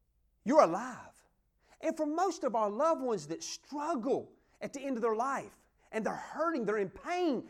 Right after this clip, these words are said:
they're in so much better condition. They're literally revived. They're happy. They're flourishing. The Bible really talks about we should celebrate when one goes home.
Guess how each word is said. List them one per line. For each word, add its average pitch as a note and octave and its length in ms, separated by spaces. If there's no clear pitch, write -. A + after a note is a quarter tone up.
they're F#4 180
in F#4+ 120
so G#4+ 400
much G4+ 260
better F#4+ 240
condition. A4+ 800
They're G#4 220
literally G#4 540
revived. D4 1080
They're F#4+ 140
happy. F4+ 760
They're F#4+ 160
flourishing. F4 840
The A#3 100
Bible E4+ 360
really E4+ 220
talks D#4+ 320
about A#3 200
we E4+ 120
should A#3 200
celebrate E4+ 680
when A3 200
one G#3 160
goes F#3+ 200
home. D#3+ 280